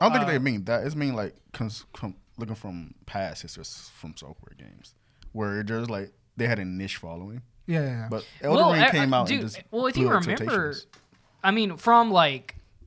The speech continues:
Speaker 2: well, Bloodborne really got it into a general
Speaker 1: Yeah,
Speaker 2: audience.
Speaker 1: that, but Bloodborne was part of
Speaker 3: Yeah.
Speaker 1: that niche
Speaker 3: And
Speaker 1: thing.
Speaker 3: Sekiro was the, Sekiro was the one that really
Speaker 2: No, no, no, no.
Speaker 3: brought it out.
Speaker 2: Dark Souls three. I remember this 'cause I remember, uh,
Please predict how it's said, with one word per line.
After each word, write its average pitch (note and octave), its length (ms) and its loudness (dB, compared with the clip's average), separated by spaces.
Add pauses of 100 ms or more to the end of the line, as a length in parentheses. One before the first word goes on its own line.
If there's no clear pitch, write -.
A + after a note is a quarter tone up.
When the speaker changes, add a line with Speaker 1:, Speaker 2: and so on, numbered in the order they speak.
(100)
Speaker 2:
well, G3 160 6
Bloodborne G3 680 4
really F#3 280 6
got D#3+ 280 4
it C#3+ 60 -4
into D3+ 180 -8
a D3 60 -4
general D3 320 -6
Speaker 1:
Yeah, F3 120 8
Speaker 2:
audience. C#3 380 0
Speaker 1:
that, D3 120 2
but D3 60 0 (100)
Bloodborne D3+ 60 -2
was C3 100 -2
part C#3 220 2
of B2+ 80 2
Speaker 3:
Yeah. B2 80 0
Speaker 1:
that G2+ 80 -4
niche A2+ 340 -2
Speaker 3:
And D#3+ 160 2
Speaker 1:
thing. F#3+ 100 0
Speaker 3:
Sekiro G3 440 4
was B2+ 220 -4
the, B2+ 140 -6
Sekiro G3 440 2
was C#3 120 0
the C#3+ 100 -4
one C3 160 -2
that B2+ 120 -4
really C3+ 460 0
Speaker 2:
No, G#3 160 10
no, G3+ 100 6
no, F#3 120 2
no. D3+ 100 -2
Speaker 3:
brought B2+ 240 -2
it A#2+ 80 -4
out. A#2+ 100 -2
Speaker 2:
Dark F3+ 220 8
Souls G3+ 280 0
three. D#3+ 460 -4 (100)
I F#3 100 8
remember G#3 340 4
this A2+ 360 -12
'cause F3+ 240 -2
I D#3+ 140 6
remember, G3 640 0
uh, C#3 360 -2